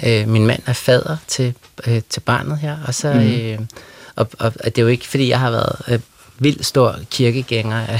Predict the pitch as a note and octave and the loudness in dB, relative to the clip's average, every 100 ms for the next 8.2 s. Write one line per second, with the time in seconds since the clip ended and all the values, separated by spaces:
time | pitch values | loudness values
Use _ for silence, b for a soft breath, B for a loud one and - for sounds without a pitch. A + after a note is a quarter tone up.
0 | - B2 A#2+ B2 A2+ A#2 G#2+ A2 C3+ D3 | -4 0 2 2 2 2 2 2 4 2
1 | A2+ A2 A#2+ - B2+ G#2 G#2+ A#2+ A#2+ A2+ | 2 2 2 -2 -4 -2 -2 -2 -4 -2
2 | A#2+ A#2 C3 - A#2+ A#2+ A#2+ - A#2 B2+ | -2 -2 -2 -4 -4 -4 -4 0 2 2
3 | F3 D#3 A2+ - - A2 G#2+ G2+ G#2+ A2 | 0 0 0 0 -6 -2 0 0 -2 -2
4 | A2 A2+ - G#2+ A2 - A#2 B2 - A#2+ | -4 -6 -4 -4 -4 -4 -4 -6 -8 -4
5 | A2+ A2+ A2+ - A#2+ A#2 A#2+ A#2+ A2+ A2 | -2 -2 -2 -2 2 2 2 -2 -2 -4
6 | - A2+ - - C3+ B B B B B | -2 -2 -2 -8 -10 B B B B B
7 | B B B - A2+ A2+ A#2 G#2 G#2+ - | B B B 2 4 4 2 0 -2 -4
8 | F#2+ | -6